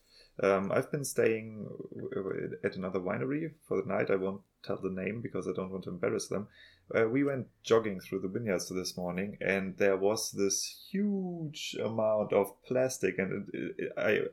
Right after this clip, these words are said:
at first I thought, "Okay, did, did a pig rip apart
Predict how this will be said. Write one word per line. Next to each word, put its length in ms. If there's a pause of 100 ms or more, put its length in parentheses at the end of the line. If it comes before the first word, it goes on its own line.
(460)
at 100
first 240
I 60
thought, 240
"Okay, 260 (420)
did, 180 (340)
did 160
a 40
pig 420 (360)
rip 320
apart 480